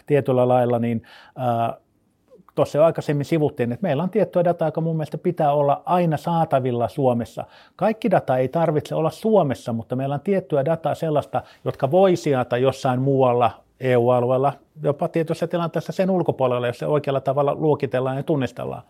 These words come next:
tunnistetaan. Mut kuitenkin se liiketoimintahan määrää sen, että mikä on se tarve,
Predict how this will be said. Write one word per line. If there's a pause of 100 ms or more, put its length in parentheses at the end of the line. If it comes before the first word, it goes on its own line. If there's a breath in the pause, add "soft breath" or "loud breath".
tunnistetaan. (220 loud breath)
Mut
kuitenkin
se (260 loud breath)
liiketoimintahan
määrää
sen,
että
mikä
on
se
tarve,